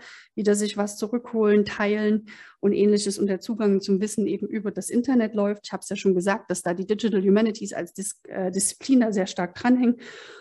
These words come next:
Und dann leuchten die Augen natürlich immer, wenn man auf das Thema Augmented und Virtual Reality zu sprechen kommen, was ja auch in Museen eingesetzt wird für Ausgrabung,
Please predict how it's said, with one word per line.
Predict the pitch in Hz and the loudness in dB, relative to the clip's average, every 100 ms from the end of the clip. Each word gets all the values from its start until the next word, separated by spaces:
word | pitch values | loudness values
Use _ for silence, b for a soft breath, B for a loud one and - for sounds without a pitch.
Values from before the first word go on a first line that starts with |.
| B | B
Und | _ 254 277 269 - - | _ 6 8 6 2 -4
dann | - 190 220 | 2 6 6
leuchten | 208 208 - | 4 0 -2
die | 202 | -2
Augen | - 208 | 0 2
natürlich | 208 190 190 190 | 2 0 -6 -2
immer, | 220 214 | 0 2
wenn | 196 190 | 2 2
man | 190 | 2
auf | 185 | 0
das | 185 - | -6 -8
Thema | - 202 190 190 b b - | -2 0 0 -4 b b -10
Augmented | 190 202 226 240 190 | 0 2 4 0 -4
und | 202 180 | -2 -2
Virtual | 214 220 208 185 | -4 -4 -4 -2
Reality | 185 180 190 247 247 233 | 0 0 0 -6 -8 -10
zu | 214 226 | -10 -16
sprechen | - 202 202 202 | -10 -10 -4 -4
kommen, | 196 190 180 180 B B B | -4 -2 -2 -4 B B B
was | 196 - | -6 -4
ja | 202 190 | -4 -2
auch | 190 | -2
in | 208 202 | 4 4
Museen | 190 196 247 254 | 4 4 2 2
eingesetzt | 208 208 208 208 202 - | 4 2 2 -2 -4 -8
wird | 185 | -14
für | - 202 | -8 -8
Ausgrabung, | - 240 240 - 214 208 202 196 | -4 -6 -6 -8 -4 0 4 2